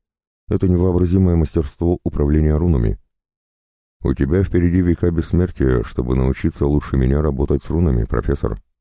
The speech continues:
Больше мне нечему тебя учить. Дальше только практика. Поэтому настало время нам расстаться. Ваш отряд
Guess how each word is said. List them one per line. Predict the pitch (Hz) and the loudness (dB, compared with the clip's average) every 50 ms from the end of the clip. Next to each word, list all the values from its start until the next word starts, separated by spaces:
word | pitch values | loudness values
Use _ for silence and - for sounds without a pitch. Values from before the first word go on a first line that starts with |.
| _ _ _ _ _ _ _ _ _ _ _ _ - | _ _ _ _ _ _ _ _ _ _ _ _ -4
Больше | - 67 76 90 87 - 98 | -2 0 0 0 0 0 2
мне | 95 92 92 90 87 85 | 2 4 4 4 4 4
нечему | 80 87 98 - - - 69 64 | 4 2 2 0 0 -2 -2 -2
тебя | - - 55 57 57 | -2 -2 -2 -2 -2
учить. | 55 53 - 67 53 - - - _ _ _ _ _ _ _ _ _ _ _ _ - | -2 -2 -2 -4 -6 -6 -10 -20 _ _ _ _ _ _ _ _ _ _ _ _ -6
Дальше | - 64 69 78 92 - - 98 | -2 0 0 0 0 0 -2 -2
только | - 95 90 - 87 | 0 0 -2 0 -2
практика. | - 80 73 69 - 76 71 - - 67 67 - _ _ _ _ _ _ _ _ _ _ _ _ | -2 -2 -2 -2 -2 -4 -4 -2 -2 -2 -2 -4 _ _ _ _ _ _ _ _ _ _ _ _
Поэтому | - 65 65 65 - - 65 64 | -2 0 0 0 0 0 0 2
настало | 64 62 64 - 67 67 65 65 | 0 0 -2 -2 -2 -2 0 0
время | 62 65 67 65 65 65 | 0 0 0 0 0 0
нам | 65 64 65 | 0 0 -2
расстаться. | 64 65 - - - 85 - - 60 55 - _ _ _ _ _ _ _ _ _ _ _ _ _ _ _ _ - | -2 -4 -4 -4 -6 -6 -2 -4 -4 -4 -4 _ _ _ _ _ _ _ _ _ _ _ _ _ _ _ _ -4
Ваш | 82 78 90 95 - 95 | -2 0 0 0 0 -2
отряд | 90 95 98 98 98 | -2 0 0 0 -2